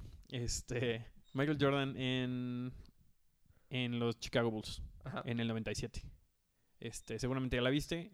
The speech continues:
Speaker 1: estuvo en así como el top de series
Speaker 2: Súper
Speaker 1: en Netflix.
Speaker 2: promocionada.
Speaker 1: Está muy buena.
Speaker 2: Van a estar sacando dos capítulos cada lunes.
Speaker 1: Do-, ¿son dos, dos capítulos?
Speaker 2: Ajá.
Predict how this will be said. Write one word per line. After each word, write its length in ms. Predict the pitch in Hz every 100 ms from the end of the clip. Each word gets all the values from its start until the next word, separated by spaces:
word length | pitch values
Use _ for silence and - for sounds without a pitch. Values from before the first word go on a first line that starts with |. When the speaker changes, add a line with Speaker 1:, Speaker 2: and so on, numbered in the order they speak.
| 113
Speaker 1:
estuvo 400 | - 139 131 120
en 320 | 110 107 110
así 200 | 107 120
como 200 | 120 104
el 180 | 101 104
top 260 | - 110 - - - - - - -
de 680 | 120 110 101 101 101 101 113
series 200 | 120 120
Speaker 2:
Súper 180 | 127 123
Speaker 1:
en 40 |
Netflix. 140 | 120 120
Speaker 2:
promocionada. 600 | 120 117 120 123 127 139 - - - - - - - -
Speaker 1:
Está 200 | 135 -
muy 160 | 254 220
buena. 260 | 143 135 - -
Speaker 2:
Van 140 | 147
a 20 |
estar 180 | 175 190
sacando 380 | 180 175 160 147
dos 240 | 139 147
capítulos 640 | - 151 135 135 127 156 - -
cada 260 | 127 127
lunes. 680 | 123 120 120 117 - - - - - _ _ _ _ _ _
Speaker 1:
Do-, 180 | 170 190 -
¿son 220 | 185 180
dos, 260 | 180 - -
dos 300 | 131 131 147
capítulos? 400 | 165 156 269 - - - 135
Speaker 2:
Ajá. 260 | 135 131